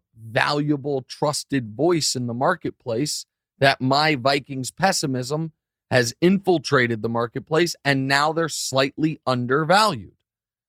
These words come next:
I think Minnesota, in this spot, should be a four-point favorite. They're a three-point favorite. They're at home. Up, they objectively have the better quarterback.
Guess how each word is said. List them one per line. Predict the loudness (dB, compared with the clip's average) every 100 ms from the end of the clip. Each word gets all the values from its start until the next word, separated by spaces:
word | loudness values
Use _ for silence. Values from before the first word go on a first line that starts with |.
| _ _ _ _
I | 4 4 4
think | 2 0 0 -2
Minnesota, | -2 0 -2 -2 -2 -2 -10 -14 _ _ _ _ 0
in | 2 2
this | 0 0
spot, | -4 -4 -8 -8 -12 _ _ _ _ _ _ _ _ _
should | -10 2 4 4 2
be | 0 2
a | 2
four-point | 0 -4 -4 -4 -6 -8 -6
favorite. | -2 -2 -2 -14 _ _ _ _ _ _ _ _ _
They're | 2 2
a |
three-point | 0 -2 -2 -2 -8 -16 _
favorite. | -20 -20 _ _ _ _ _ _
They're | 2 4 4
at |
home. | 0 -4 -6 -12 -20 _ _ _ _ _ _
Up, | 0 2 -2
they | -2 0
objectively | -2 -2 -6 -8 2 2 2 _ -6 -2 -2 0
have | 2 0 0 -8 -16 _ _ _ _ 0
the | 2
better | 4 4 2
quarterback. | -2 -4 -4 -6 -12 -14